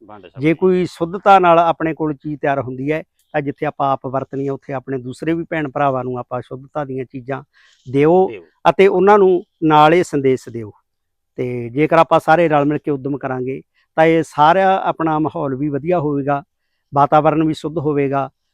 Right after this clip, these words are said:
Speaker 2: ਅਤੇ ਸਾਰਿਆਂ ਦਾ ਜਿਹੜਾ ਸਰੀਰ ਹੈ ਉਹ ਵੀ ਤੰਦਰੁਸਤ
Speaker 1: ਉਹ
Speaker 2: ਹੋਵੇਗਾ
Speaker 1: ਤੰਦਰੁਸਤ ਹੋਵੇਗਾ
Speaker 2: ਤੇ
Speaker 1: ਜੀ।
Speaker 2: ਸਾਰੇ ਖੁਸ਼ ਹੋਣਗੇ। ਸਰਬੱਤ ਦੇ ਭਲੇ ਦੀ ਇਹ, ਇਹ ਬੇਨਤੀ ਹੈ ਜਿਹੜੀ ਸਾਰਿਆਂ ਨੇ ਪ੍ਰਵਾਨ ਕਰਨੀ।
Speaker 1: ਤੇ ਜਿਵੇਂ ਕਿ ਹੁਣ ਜੀ ਗੁਰਬਾਣੀ ਹੈ, ਧੰਨ ਗੁਰੂ ਨਾਨਕ ਸਾਹਿਬ ਸੱਚੇ ਪਾਤਸ਼ਾਹ ਅੱਜ ਤੋਂ ਸਾਢੇ ਪੰਜ ਸੌ ਸਾਲ ਪਹਿਲਾਂ ਸਾਨੂੰ ਜਿਹੜਾ ਸੰਦੇਸ਼ ਦੇ ਗਏ ਨੇ,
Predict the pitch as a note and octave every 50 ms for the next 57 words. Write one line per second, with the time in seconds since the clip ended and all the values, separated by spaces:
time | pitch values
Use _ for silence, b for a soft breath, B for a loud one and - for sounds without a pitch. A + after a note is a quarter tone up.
0 | _ _ _ - D#3+ - F3+ F3 E3+ E3 E3 E3 D3+ - - - C#3+ D#3 E3+ G3
1 | G3+ G3+ F#3 F3 F3 E3+ E3+ E3+ C#3+ D3 D#3 F3 F3 E3+ - - C#3+ D3 D#3 D3
2 | C#3+ D3 C#3+ C#3 - D3 D3+ D3+ E3 C3 - C3 B2+ B2 B2 A#2 B2 C3+ C3 B2+
3 | B2 C#3 C#3 C#3+ D#3 D3+ - _ G2+ F#2+ E2+ F2 E2+ E3 E3 - - E3 F3 G3+
4 | G3+ F#3+ - D#3+ C#3 - - D#3 D#3 E3+ E3+ D#3+ - - D3+ C#3+ C#3+ - _ D#3+
5 | E3 E3+ - E3+ D#3+ D3+ C#3 B2+ B2+ A#2+ B2 A#2+ A#2+ A#2+ A#2+ - b b b b
6 | b b b _ C#3+ C#3 C3+ C3+ C3 B2+ C3 B2 C3 - B2+ C#3+ D3+ D3+ D#3 -
7 | E3+ E3 E3+ E3 D#3 D#3+ E3+ D#3+ - - C3+ C3 C3 C3 C3 C3 - - B2+ A2+
8 | A2+ A2 A2 A2 _ A2 G#2 G#2 G#2 G2+ G#2+ _ _ _ _ _ _ _ _ G#2
9 | G#2+ G#2+ G#2 G2+ A#2+ B2+ C#3 C#3 B2+ D3 D3 B2+ C3 B2+ B2+ A#2+ B2 B2+ B2+ B2
10 | A#2 A2+ G2 A2+ A2 G#2+ G#2+ A2 G#2+ G#2+ A#2+ A#2+ A#2+ A#2+ A#2 A#2 A#2 _ _ _
11 | _ _ - A#2+ A2+ A#2 A#2+ C3 B2+ B2+ A#2+ A#2+ - - _ - A#2+ B2+ B2 _
12 | B2 _ - A#2+ - - A2+ A#2 - - A#2+ A2+ A2+ B2+ - C3 A#2+ _ B2 A#2
13 | A2+ - - - D3+ C#3 B2+ - C3 A#2 - - A#2+ A#2 - - A2+ A#2 B2 A#2
14 | _ A#2+ A2+ A2+ G#2+ A2+ A#2+ B2+ - - A#2+ A2 A2+ G#2 F#2 A#2 G#2 G2+ F#2 F2+
15 | F#2 F2 E2+ D#2+